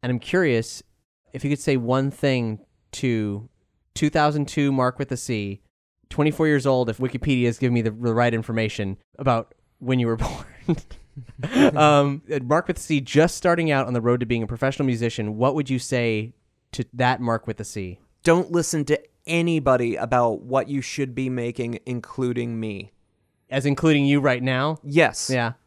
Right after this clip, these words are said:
Speaker 2: Don't listen to anyone.
Speaker 1: Did you listen to too many people back then?
Speaker 2: The things that I regret, you know, 'cause let's face it, there's gonna be, i-, if you have a big catalog, there's gonna be a couple things that you look back on and you're not so wild about.
Speaker 1: Mm-hmm.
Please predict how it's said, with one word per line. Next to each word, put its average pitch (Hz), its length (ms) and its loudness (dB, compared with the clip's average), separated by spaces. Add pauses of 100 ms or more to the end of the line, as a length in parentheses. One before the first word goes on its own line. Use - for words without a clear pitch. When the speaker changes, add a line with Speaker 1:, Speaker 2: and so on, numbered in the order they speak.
(360)
Speaker 2:
Don't 156 280 4
listen 156 280 -2
to 135 160 -2 (100)
anyone. 117 580 -2 (380)
Speaker 1:
Did 135 120 -2
you 143 60 4
listen 143 200 2
to 131 60 2
too 135 180 -2
many 127 160 0
people 131 240 -6
back 135 240 -2
then? 135 280 -4 (1000)
Speaker 2:
The 165 280 0
things 190 500 0
that 160 140 0
I 160 100 4
regret, 131 880 -2 (680)
you 202 100 0
know, 135 140 0
'cause 143 120 -8
let's 143 180 0
face 120 220 -2
it, 135 120 -4
there's 135 220 -2
gonna 139 200 0
be, 127 240 -2
i-, 139 300 -8
if 139 100 -8
you 147 80 0
have 156 160 0
a 143 60 0
big 131 260 -2
catalog, 127 480 -2
there's 127 140 -4
gonna 139 160 0
be 127 120 0
a 123 60 -2
couple - 220 -6
things 120 240 -8
that 120 100 -8
you 120 100 -4
look 120 160 -4
back 120 280 -4
on 123 180 -4
and 120 160 -6
you're 113 100 -8
not 117 240 -8
so 131 280 -2
wild 143 340 0
about. 165 320 -2
Speaker 1:
Mm-hmm. 123 300 -4